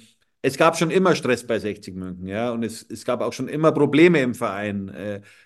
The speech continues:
mit den anderen Abteilungen zum Beispiel, mit dem, mit den Wassersportlern, mit de-, mit der Tennisabteilung. Also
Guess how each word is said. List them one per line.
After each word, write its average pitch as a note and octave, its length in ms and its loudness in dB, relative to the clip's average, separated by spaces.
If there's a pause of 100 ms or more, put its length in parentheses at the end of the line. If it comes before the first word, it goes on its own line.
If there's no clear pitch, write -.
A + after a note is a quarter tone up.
(120)
mit A#2+ 380 0 (400)
den C3+ 140 2
anderen C#3 260 2
Abteilungen C3 640 4
zum A2+ 140 -8
Beispiel, A2+ 340 -2
mit C#3+ 180 -2
dem, C#3 200 0
mit D3 140 -2
den C#3+ 120 0
Wassersportlern, B2 800 0
mit C#3+ 180 -2
de-, D#3 100 -2
mit D#3 120 0
der D3 120 2
Tennisabteilung. A#2 800 -2
Also C3 200 -2